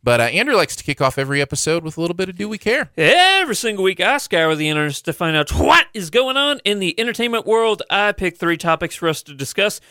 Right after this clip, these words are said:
Speaker 2: We must decide whether or not we care about them or not. Number one, Jordan Peele will be the new narrator for the Twilight Zone reboot, replacing the one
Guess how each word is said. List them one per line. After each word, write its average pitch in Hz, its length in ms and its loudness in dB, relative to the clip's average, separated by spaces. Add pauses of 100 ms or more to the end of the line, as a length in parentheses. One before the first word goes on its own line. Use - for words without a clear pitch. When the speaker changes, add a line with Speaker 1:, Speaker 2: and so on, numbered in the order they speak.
(180)
Speaker 2:
We 269 200 0
must 262 280 -2
decide 185 440 0
whether 196 260 -2
or 180 60 -6
not 175 160 -2
we 165 120 -2
care 151 280 0
about 139 320 -2
them 131 320 -6 (680)
or 117 280 -4
not. 113 280 -12 (120)
Number 381 300 6
one, 285 380 2 (240)
Jordan 320 420 2
Peele 208 560 2
will 156 300 2
be 151 220 0
the 139 160 -4
new 156 360 0
narrator 147 720 2
for 135 400 -2
the 127 180 -6
Twilight 156 680 0
Zone 151 580 -2
reboot, 196 720 -2 (280)
replacing 156 760 -2 (360)
the 127 240 -2
one 127 540 -4